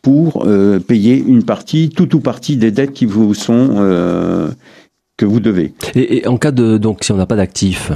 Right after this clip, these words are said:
Speaker 1: Oui.
Speaker 2: donc c'est rétablissement personnel, euh, sans liquidation, c'est-à-dire que on, on, on efface la dette, on, on passe l'éponge ?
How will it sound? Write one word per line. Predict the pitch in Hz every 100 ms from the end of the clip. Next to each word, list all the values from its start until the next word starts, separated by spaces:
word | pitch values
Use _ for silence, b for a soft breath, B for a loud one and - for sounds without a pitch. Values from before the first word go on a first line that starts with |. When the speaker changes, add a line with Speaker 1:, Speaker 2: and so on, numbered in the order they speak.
| - - _ _ _ _
Speaker 1:
Oui. | 73 76 92 143 -
Speaker 2:
donc | 98 101
c'est | - 104
rétablissement | 95 98 95 104 107 110 101
personnel, | 101 - 104 113 135 110
euh, | 95 92 90 87
sans | - 101
liquidation, | 98 - 95 90 - 135
c'est-à-dire | - 98 95 92 -
que | 92 87 87 85 71
on, | 87
on, | 101 - 101 101
on |
efface | 101 113 110
la | 117
dette, | 123 185 190
on, | 160 156 151 147 143 143 143
on |
passe | 131 139
l'éponge ? | 143 139 170 208